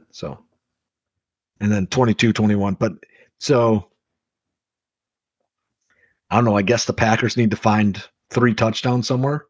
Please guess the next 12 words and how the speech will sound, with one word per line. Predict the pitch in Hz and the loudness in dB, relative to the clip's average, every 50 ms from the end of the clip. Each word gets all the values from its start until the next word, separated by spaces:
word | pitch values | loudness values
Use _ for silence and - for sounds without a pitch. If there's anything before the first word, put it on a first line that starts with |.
| _ _ _ _ _ _ _ _ _ _ _ _ _ _ _ _ _ _ _ - | _ _ _ _ _ _ _ _ _ _ _ _ _ _ _ _ _ _ _ -2
to | 117 113 | -2 2
get | 107 123 - | 2 0 0
the | - | 2
win. | 110 110 110 117 123 123 - _ _ _ _ _ _ _ _ _ _ _ _ _ _ _ _ _ _ _ _ _ | 2 2 2 2 0 -2 -6 _ _ _ _ _ _ _ _ _ _ _ _ _ _ _ _ _ _ _ _ _
And | 165 170 | 4 4
I | 170 160 | 4 4
don't | 170 170 160 - | 2 0 2 2
think | 175 165 135 | 0 0 2
that | 135 139 | 0 0
that's | 120 127 120 - - | 2 2 2 2 0
impossible, | 117 110 113 113 117 - 127 123 | 0 2 0 0 0 0 0 0
but | 113 110 123 117 110 - | 2 2 0 0 0 -4